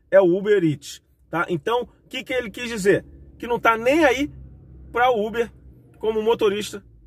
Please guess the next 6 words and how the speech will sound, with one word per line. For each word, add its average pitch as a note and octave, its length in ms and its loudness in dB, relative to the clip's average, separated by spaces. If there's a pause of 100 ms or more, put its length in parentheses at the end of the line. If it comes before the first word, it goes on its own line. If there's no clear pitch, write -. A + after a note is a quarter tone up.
(140)
que G#3+ 240 -12
transporta F#3 560 0
a - 20 0
pessoa. D3 480 -2 (360)
A A3 160 2
importância B3 720 -2